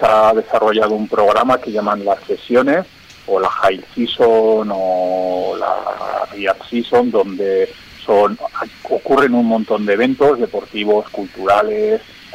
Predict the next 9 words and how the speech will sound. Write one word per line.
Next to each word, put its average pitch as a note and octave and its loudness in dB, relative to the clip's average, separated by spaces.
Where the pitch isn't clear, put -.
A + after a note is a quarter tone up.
exposiciones, A2 -4
conciertos, G#2+ -2
eh, G2+ -8
carreras G2+ 0
de F2+ -2
bicis, A2+ -2
como G2 -6
el F#2 -14
Tour G2+ -4